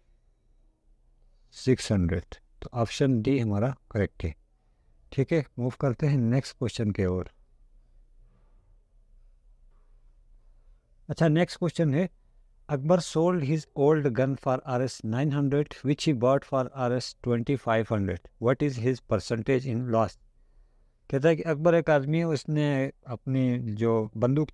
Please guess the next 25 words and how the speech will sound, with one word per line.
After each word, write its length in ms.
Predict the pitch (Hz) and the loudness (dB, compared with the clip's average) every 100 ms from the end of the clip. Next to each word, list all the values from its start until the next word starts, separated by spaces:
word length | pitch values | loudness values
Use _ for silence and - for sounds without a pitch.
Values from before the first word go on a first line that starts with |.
| - | -2
थी 80 | 110 | 0
वो 220 | 110 110 | 2 0
बेच 340 | 95 117 - | 2 0 0
दी 180 | 147 156 | -2 0
है 200 | 131 151 - _ 113 | 0 -4 -8 _ -8
नौ 260 | 110 120 | -2 -2
सौ 160 | 117 147 | 2 2
रुपये 260 | 139 139 | 2 0
की, 220 | 131 143 127 120 | -2 -2 -4 -2
जो 220 | 123 127 | 0 0
उसने 200 | 110 139 | -2 -4
पच्चीस 380 | - 139 160 - | -4 -2 -2 -2
सौ 120 | 120 | -2
रुपये 220 | 107 123 | 0 -2
में 140 | 123 | 0
बाई 180 | 101 98 | 0 -2
की 160 | - 107 | 0 -2
थी। 220 | - 90 _ _ _ - _ _ _ - _ - _ _ _ | -2 -10 _ _ _ -20 _ _ _ -20 _ -20 _ _ _
कहता 240 | 131 120 147 | -2 0 2
है 100 | 143 | 0
कि 100 | 131 | 0
what 240 | 117 156 | 0 0
is 120 | 170 127 | 0 0
its 180 | 151 - - - - | -2 -4 -14 -18 -6
percentage 560 | 123 - 135 123 156 | -6 -2 -2 2 0